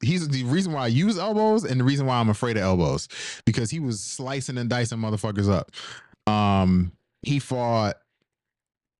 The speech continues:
bro, I mean, if you wanna watch a, a, a good Kenny Florian fight, I would say, um, when he fought Clay Guida. My God,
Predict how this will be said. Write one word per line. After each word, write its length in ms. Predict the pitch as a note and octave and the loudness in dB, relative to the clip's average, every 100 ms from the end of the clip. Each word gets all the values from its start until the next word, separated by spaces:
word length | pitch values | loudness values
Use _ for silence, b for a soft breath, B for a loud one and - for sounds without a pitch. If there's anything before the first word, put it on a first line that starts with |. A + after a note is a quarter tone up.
| _ _ _ | _ _ _
bro, 300 | A2 B2 G#2+ | 4 6 4
I 120 | F#2 | 2
mean, 180 | A#2+ A#2 | 0 -2
if 80 | A2 | 0
you 80 | E3+ | 0
wanna 180 | E3+ C3 | 2 2
watch 280 | C3+ C3 | 2 0
a, 120 | A#2 A2+ - | -4 -4 -2
a, 140 | G#2+ G2 | -2 -2
a 80 | A2+ | -2
good 720 | G#2 G2 B2+ C#3+ C#3 C3 C3 - B B B B | -2 2 2 4 0 0 -4 -6 B B B B
Kenny 260 | D#3 C#3 | -4 -4
Florian 420 | B2+ D3 C#3+ C#3+ | -4 0 2 4
fight, 320 | C#3+ D3 C#3 - | 4 2 -2 -2
I 100 | A2+ | 0
would 180 | A#2 A#2 | 0 0
say, 520 | - A2+ G#2+ G2+ G2+ B B B B B | -2 -4 0 0 0 B B B B B
um, 720 | G#2+ G#2 G2+ F#2+ F#2 F2+ F2+ - _ _ _ _ - | 0 4 4 4 4 4 2 -4 _ _ _ _ 2
when 220 | G#2+ A#2 | 2 2
he 60 | |
fought 340 | A2+ A#2+ A2+ - | 0 -4 -4 -2
Clay 200 | B2+ A#2 | -2 0
Guida. 440 | G#2+ A#2 G2 E2 - _ _ _ _ | 2 2 0 -4 -8 _ _ _ _
My 220 | - A#2 A2 | 0 2 2
God, 540 | G2+ G#2+ F#2+ F#2 F2 | 0 0 0 -2 -4